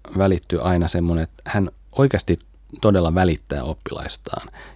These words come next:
Ja se on hänelle ylpeyden aihe, että oppilaat menestyy. Ja, et tietysti ne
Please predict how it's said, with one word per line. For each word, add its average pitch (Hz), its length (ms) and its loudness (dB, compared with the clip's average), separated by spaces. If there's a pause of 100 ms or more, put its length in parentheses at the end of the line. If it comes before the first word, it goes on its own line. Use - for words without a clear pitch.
Ja 85 180 -2
se - 120 0
on 87 100 4
hänelle 90 280 2
ylpeyden 80 580 0
aihe, 80 320 -2
että 71 200 -4
oppilaat 76 400 -4
menestyy. 76 640 -4 (920)
Ja, 85 260 2 (320)
et 71 160 -6
tietysti 92 560 2
ne 87 200 -2